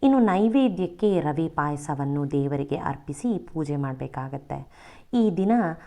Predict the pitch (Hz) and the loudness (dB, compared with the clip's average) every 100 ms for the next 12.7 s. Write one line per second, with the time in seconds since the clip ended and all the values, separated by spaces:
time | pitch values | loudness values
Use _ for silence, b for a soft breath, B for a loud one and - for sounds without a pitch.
0 | b - - 277 277 294 247 185 175 165 | b -18 -2 2 6 6 6 6 4 2
1 | 151 147 - 180 190 170 262 233 190 170 | 2 0 2 2 2 4 4 6 4 0
2 | 151 165 208 196 180 - 170 196 180 143 | 0 -2 -2 -2 -4 -4 -4 0 0 2
3 | 156 165 247 247 208 160 143 143 139 147 | 2 4 6 6 6 4 2 0 -4 -6
4 | 139 143 b b b b b 247 247 247 | -8 -10 b b b b b 4 6 6
5 | 226 214 233 220 - 254 285 294 214 202 | 6 6 4 2 0 4 8 8 8 4
6 | 175 170 180 202 160 185 220 240 240 - | 4 0 2 0 0 0 4 4 2 0
7 | 240 - 180 170 170 208 180 170 160 B | -2 2 0 0 2 2 4 0 -4 B
8 | B B B - 190 190 214 - 175 156 | B B B 4 4 2 -2 2 0 0
9 | 147 151 147 - 165 175 254 202 175 B | 0 0 0 -2 0 2 4 2 -2 B
10 | B B - 240 247 180 190 175 156 160 | B B 0 4 4 4 2 0 0 2
11 | 226 247 180 180 - 160 143 139 143 139 | 4 4 2 -2 0 2 2 0 -4 -8
12 | - 147 135 135 139 143 143 | -8 -6 -6 -8 -12 -14 -16